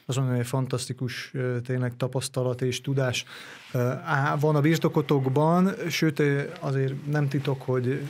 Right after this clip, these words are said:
mi ismerjük egymást, és én azért egy pár másik munkatársatokat is ismerem,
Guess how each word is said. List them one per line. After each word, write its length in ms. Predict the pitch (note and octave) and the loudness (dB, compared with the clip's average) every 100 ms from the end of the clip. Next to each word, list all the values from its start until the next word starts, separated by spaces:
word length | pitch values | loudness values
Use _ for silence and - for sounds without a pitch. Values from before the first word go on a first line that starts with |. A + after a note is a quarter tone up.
| - - | -12 -8
mi 180 | D3 C#3 | -4 0
ismerjük 500 | C#3 C3+ C#3 B2+ B2 | 0 0 0 0 2
egymást, 500 | C3+ C3 B2+ A#2+ - | 2 2 2 0 -2
és 260 | B2+ A#2+ - - - - | -2 -2 -8 -16 -20 -12
én 140 | - B2+ | -4 0
azért 320 | B2+ C3 D3+ | 2 0 0
egy 160 | C#3 C3+ | -2 -2
pár 300 | C3 A#2+ A#2+ - - _ | 0 0 0 -6 -20 _
másik 240 | - C#3 C#3+ | -2 0 2
munkatársatokat 880 | C3+ C3+ B2+ B2+ B2 - C3 B2 B2 | 0 0 0 0 -2 -4 -4 -2 -2
is 160 | B2 | -2
ismerem, 680 | C3+ C3+ - C#3 C#3+ D#3 D#3+ | -2 -4 -2 0 2 2 0